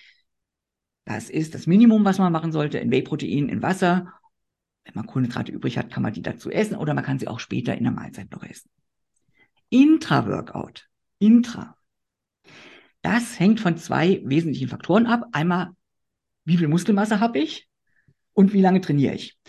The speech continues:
Da das Krafttraining üblicherweise nicht länger als eine Stunde gehen sollte, wenn's schlau geplant ist, würde es nicht nötig sein, Kohlenhydrate während der Belastung zuzuführen.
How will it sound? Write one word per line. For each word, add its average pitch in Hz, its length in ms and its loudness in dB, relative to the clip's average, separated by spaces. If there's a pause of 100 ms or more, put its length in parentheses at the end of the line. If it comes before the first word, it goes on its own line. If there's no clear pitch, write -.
(240)
Da 202 140 0
das 247 180 -4
Krafttraining 160 440 -2
üblicherweise 175 580 -2
nicht 143 160 -4
länger 165 180 0
als - 160 -2
eine 156 80 -6
Stunde 185 280 2
gehen 127 220 0
sollte, 196 520 0
wenn's 131 400 -4
schlau - 260 0
geplant 123 420 -2
ist, - 400 -4 (1160)
würde 226 560 2
es 156 180 -4
nicht 190 720 0
nötig 185 440 0
sein, 170 500 -4 (920)
Kohlenhydrate 160 540 -2
während 139 160 0
der - 60 -2
Belastung - 420 -6
zuzuführen. - 540 -18